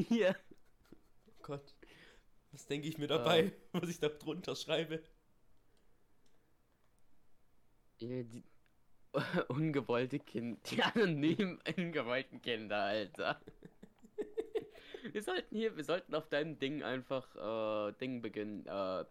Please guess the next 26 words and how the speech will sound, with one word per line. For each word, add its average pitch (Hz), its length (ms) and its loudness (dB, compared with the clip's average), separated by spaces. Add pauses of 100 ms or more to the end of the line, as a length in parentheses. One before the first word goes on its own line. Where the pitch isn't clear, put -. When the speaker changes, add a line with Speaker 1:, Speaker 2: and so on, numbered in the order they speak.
Speaker 2:
Auf - 120 -6
meinem 160 140 4
Speaker 1:
ich - 40 -4
Speaker 2:
Ding, 202 120 4
Speaker 1:
sag 123 80 4
Speaker 2:
Ding 202 120 0
Speaker 1:
so - 60 0
oft - 100 2
Speaker 2:
beginnen? 143 160 0
Speaker 1:
Ding. 131 220 -4
Speaker 2:
Ah, 175 300 0
okay. 165 360 2 (120)
Speaker 1:
Ja. - 120 -2 (180)
Speaker 2:
Ja, 170 160 8
danke, 180 200 6
Speaker 1:
Nee, 196 60 6
nee, - 0 -
Speaker 2:
ich 180 60 8
Speaker 1:
auf 160 100 0
dein-, 185 160 6
Speaker 2:
weiß. - 180 -4
Speaker 1:
auf 147 160 -4
deiner, 147 680 2
in 143 100 -2
deinem 143 180 0
Chat-Ding, - 1500 -8